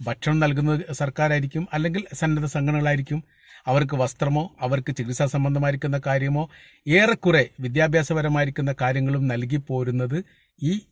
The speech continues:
അഭയാർത്ഥി ക്യാമ്പിൻ്റെ അകത്ത് വെച്ചിട്ടാണ്. വളരെ കുടുസായിരിക്കുന്ന, ഇടുങ്ങിയ,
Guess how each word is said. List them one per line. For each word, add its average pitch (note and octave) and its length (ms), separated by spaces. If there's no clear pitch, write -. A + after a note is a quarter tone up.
അഭയാർത്ഥി C3+ 480
ക്യാമ്പിൻ്റെ B2+ 680
അകത്ത് A2+ 300
വെച്ചിട്ടാണ്. F#2 460
വളരെ F#3+ 240
കുടുസായിരിക്കുന്ന, B2+ 1040
ഇടുങ്ങിയ, C3+ 520